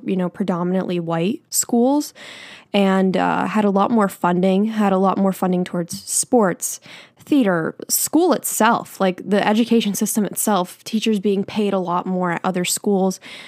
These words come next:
and teachers wanting to transfer to other schools,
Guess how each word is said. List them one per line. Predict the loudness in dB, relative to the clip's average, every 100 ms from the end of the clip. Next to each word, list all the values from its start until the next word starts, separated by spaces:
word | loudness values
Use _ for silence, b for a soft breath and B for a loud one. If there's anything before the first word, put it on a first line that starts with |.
| B -2
and | 0 0
teachers | 0 0 2
wanting | 2 2 0
to |
transfer | 0 0 0 -2
to | -2
other | -2 -4
schools, | -4 0 2 2 -2